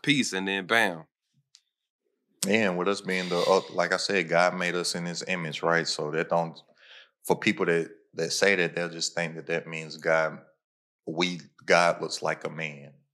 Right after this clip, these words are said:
Speaker 2: or a human, right?
Speaker 1: Right.
Speaker 2: That's what most people interpret that as. But I'm like, nah, if he made you in his image, he made you as the creators on,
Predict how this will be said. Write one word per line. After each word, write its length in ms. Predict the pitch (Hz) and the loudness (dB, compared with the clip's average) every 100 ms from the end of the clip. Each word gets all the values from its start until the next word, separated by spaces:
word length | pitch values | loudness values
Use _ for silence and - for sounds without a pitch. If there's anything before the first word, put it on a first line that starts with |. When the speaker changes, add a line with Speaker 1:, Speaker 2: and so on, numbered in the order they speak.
| _ _ _ _ _ _ _ _ _ _ _ - | _ _ _ _ _ _ _ _ _ _ _ -4
Speaker 2:
or 200 | 80 78 - - | 0 0 -2 -4
a 120 | 80 | -2
human, 460 | 98 85 73 67 - - | -2 -4 -6 -14 -20 -6
right? 200 | 82 80 | 0 0
Speaker 1:
Right. 80 | 78 | 2
Speaker 2:
That's 180 | 82 - | -2 0
what 140 | 85 | -2
most 320 | 80 82 - - | 0 -2 -2 -6
people 260 | 76 78 | -6 -6
interpret 440 | 76 - 85 - 76 | -4 -2 -2 -4 -4
that 180 | 71 | -4
as. 320 | 71 73 76 82 | -6 -12 -14 -2
But 140 | 82 | 0
I'm 120 | 87 | 0
like, 180 | 80 80 | -2 -4
nah, 500 | 85 85 95 101 104 | -2 0 0 -2 -8
if 120 | 87 | -8
he 100 | 101 | -6
made 280 | 98 92 85 | 0 0 0
you 120 | 90 | -6
in 40 | 87 | -6
his 140 | 82 | -2
image, 440 | 95 101 87 - - _ _ _ _ - | 0 0 -2 -6 -12 _ _ _ _ -8
he 80 | 90 | 0
made 260 | 87 85 | 0 0
you 160 | 87 90 | 0 -2
as 140 | 80 | -2
the 60 | 80 | -6
creators 500 | - 85 82 80 78 | -6 -2 0 -2 -6
on, 240 | 76 78 | -6 -6